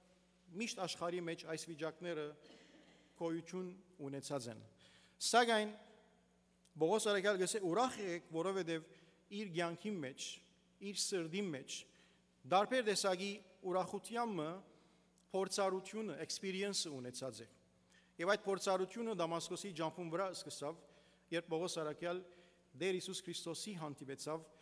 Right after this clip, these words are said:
և Հիսուս իր կյանքը, իր միտքը, իր աստվածաբանությունը, իր կյանքի նպատակը փոխեց և իրեն գոչում տվավ, որպեսզի Աստծո առաքյալը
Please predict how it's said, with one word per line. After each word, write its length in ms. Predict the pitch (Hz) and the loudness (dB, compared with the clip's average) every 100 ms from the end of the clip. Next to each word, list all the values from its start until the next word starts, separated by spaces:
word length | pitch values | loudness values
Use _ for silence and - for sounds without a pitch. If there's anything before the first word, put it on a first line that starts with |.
| - - _ | -20 -20 _
և 180 | 160 175 | -4 -4
Հիսուս 380 | 165 - 180 - - - - _ _ _ _ 180 | -4 -2 0 0 0 -4 -20 _ _ _ _ -6
իր 120 | 180 139 | -4 -2
կյանքը, 420 | 135 202 208 202 208 208 - 165 | 4 4 4 0 0 -2 -2 -2
իր 100 | 135 | 0
միտքը, 400 | 151 214 - 202 196 196 160 | -2 -4 -2 0 0 0 0
իր 100 | 147 | 0
աստվածաբանությունը, 920 | 147 143 139 143 139 135 - 220 208 196 - - - - 208 | 0 0 0 0 -4 -4 -4 0 0 -2 -8 -20 -20 -8 -2
իր 140 | 208 156 | -2 4
կյանքի 380 | 175 175 208 208 | 4 4 2 2
նպատակը 480 | 165 147 147 202 208 196 | 4 4 6 6 6 2
փոխեց 360 | 175 170 185 - - - - - _ _ | 0 0 -4 -6 -8 -20 -20 -20 _ _
և 200 | 190 180 | -4 0
իրեն 240 | 175 185 165 | 0 -2 -2
գոչում 360 | 165 165 233 | -4 -2 -6
տվավ, 240 | 190 160 165 | -4 -4 -2
որպեսզի 460 | 156 160 190 - 170 180 - - - _ _ - | -2 -2 -2 -2 -6 -8 -16 -20 -20 _ _ -4
Աստծո 580 | 143 - 151 120 165 180 208 202 - - 143 | 0 0 0 0 2 4 2 -4 -18 -8 -4
առաքյալը 580 | 135 131 165 185 190 | -4 -4 0 2 4